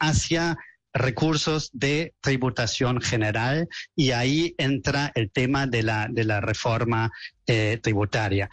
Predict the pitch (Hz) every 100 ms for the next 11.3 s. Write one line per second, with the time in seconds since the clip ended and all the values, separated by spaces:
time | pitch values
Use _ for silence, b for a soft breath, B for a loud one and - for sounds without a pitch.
0 | B - 120 175 175 151 - 151 135 165
1 | 165 208 202 151 170 175 156 139 123 -
2 | 165 180 156 127 156 160 - 143 135 -
3 | 127 120 143 143 107 - B - 123 127
4 | 120 - - _ - 127 120 160 165 151
5 | 135 135 - 147 135 123 127 120 - 117
6 | 110 110 139 - 127 - 135 135 143 113
7 | - B _ - 143 165 160 151 147 143
8 | 131 127 123 113 123 110 107 120 110 110
9 | 147 185 180 139 113 107 131 135 113 107
10 | 104 - 110 - 120 113 117 123 120 120
11 | 151 175